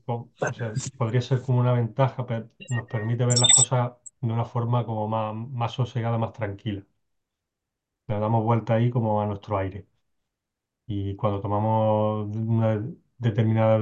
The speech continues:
decisión, pues considero que en muchas de las ocasiones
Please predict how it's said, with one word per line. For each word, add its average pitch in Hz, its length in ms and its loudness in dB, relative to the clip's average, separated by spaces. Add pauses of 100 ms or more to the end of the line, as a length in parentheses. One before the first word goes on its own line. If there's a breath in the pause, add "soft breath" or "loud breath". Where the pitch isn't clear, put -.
decisión, 113 640 0
pues 101 180 -6 (960)
considero 101 640 0
que 98 220 -2 (280)
en 107 100 2
muchas 104 480 2
de 107 80 4
las 107 140 6
ocasiones 107 440 0